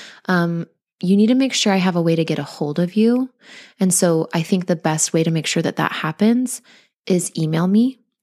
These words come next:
once you've left the review. I know it's an extra step, but otherwise I can't, like, confirm that it's you and get you the money. So email me, Lizzie at Lizzie Langston dot com, and just put the title, like, the subject, podcast review.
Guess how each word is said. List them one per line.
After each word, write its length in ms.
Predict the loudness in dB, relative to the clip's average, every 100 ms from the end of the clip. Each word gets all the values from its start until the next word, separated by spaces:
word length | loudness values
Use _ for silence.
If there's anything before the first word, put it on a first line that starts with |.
| _ -2
once 260 | 0 2
you've 160 | 0 0
left 220 | -4 -4
the 100 | -4
review. 360 | -2 0 -2 0
I 100 | 0
know 180 | 2 0
it's 160 | 0 0
an 80 |
extra 320 | -2 -4 -6 -6
step, 400 | -4 -4 -4 -4
but 140 | -2
otherwise 400 | 0 0 0 -2
I 60 | -4
can't, 540 | -4 -4 -4 -10 -14 _ _
like, 380 | -8 -8 -10 -20 -8
confirm 460 | -4 -4 -4 -4
that 100 | -2
it's 200 | -4 0
you 240 | 4 4 4
and 160 | 0
get 120 | -2
you 80 | -2
the 80 | -2
money. 300 | -4 -8 -12 -18 -20 -20 -8
So 180 | -2 0
email 360 | 2 2 2
me, 260 | 2 0 0
Lizzie 440 | 0 2 2 2
at 160 | 0 0
Lizzie 200 | 0 2
Langston 360 | 0 -2 -4 -4
dot 220 | -4 -4
com, 440 | 0 4 4 2 -4 _ -4
and 180 | -2 0
just 240 | -2 -4
put 120 | -6
the 80 | -6
title, 520 | -4 -2 0 0 -4 -10 _
like, 140 | -4 -2
the 60 | -2
subject, 500 | -2 -2 -4 -4 -12 -6
podcast 500 | -6 -4 -6 -6 -6
review. 260 | -2 -2